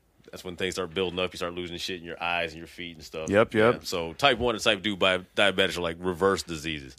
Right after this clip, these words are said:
Speaker 1: And I have
Speaker 2: So
Speaker 1: a whole
Speaker 2: is there,
Speaker 1: bit
Speaker 2: like,
Speaker 1: of
Speaker 2: is there, like, a rivalry between
Speaker 1: Yeah,
Speaker 2: the
Speaker 1: I have a
Speaker 2: two?
Speaker 1: whole, I have a whole bit about it, man. It, it does really well when I talk shit about type two diabetics, and, like, it's, it's fun, man. So if I ever do one of your shows, I'll, I'll definitely do my diabetes stuff.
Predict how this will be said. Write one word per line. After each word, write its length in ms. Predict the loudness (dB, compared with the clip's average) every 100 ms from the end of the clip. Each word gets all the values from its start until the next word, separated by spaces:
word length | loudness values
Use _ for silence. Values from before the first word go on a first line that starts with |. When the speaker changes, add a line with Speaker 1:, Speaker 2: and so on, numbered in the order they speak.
| -20 _ _ _ 0
Speaker 1:
And 80 |
I 20 | 4
have 80 |
Speaker 2:
So 60 | 8
Speaker 1:
a 40 |
whole 80 | 8
Speaker 2:
is 60 | 8
there, 80 | 8
Speaker 1:
bit 40 |
Speaker 2:
like, 120 | 8 8
Speaker 1:
of 60 |
Speaker 2:
is 60 | 6
there, 60 | 6
like, 120 | 6
a 80 | 6
rivalry 640 | 6 6 6 6 6 4
between 240 | 0 8 10
Speaker 1:
Yeah, 120 | 10
Speaker 2:
the 80 | 10
Speaker 1:
I 40 |
have 80 | 10
a 40 |
Speaker 2:
two? 60 | 10
Speaker 1:
whole, 120 | 10
I 60 | 8
have 100 | 8
a 40 |
whole 120 | 8
bit 180 | 8 8
about 280 | 8 6 4
it, 40 | 2
man. 120 | 0
It, 160 | 0
it 140 | 2 2
does 240 | 4 4
really 220 | 2 0 2
well 360 | 4 4 2 -8 -20 -20 -20
when 140 | -8 -6
I 40 |
talk 260 | -2 -2 -2
shit 140 | -4
about 200 | -2 -4
type 220 | -2 -4
two 120 | -4 -4
diabetics, 520 | -2 -2 -4 -4 -6
and, 100 | -6
like, 200 | -6 -6
it's, 320 | -6 -6 -6
it's 180 | -4 -6
fun, 280 | -4 -6 -6
man. 240 | -10 -12 -12
So 280 | -10 -10 -12 _ -20 _ _ _
if 160 | _ 0
I 40 | 2
ever 140 | 2
do 160 | 0 -2
one 140 | -2
of 40 |
your 80 | -4
shows, 300 | -4 -4 -4
I'll, 120 | -6 -6
I'll 120 | -2
definitely 340 | -2 -2 -6
do 40 | -6
my 100 | -2
diabetes 560 | 0 0 -2 -8 -8
stuff. 320 | -12 -14 -20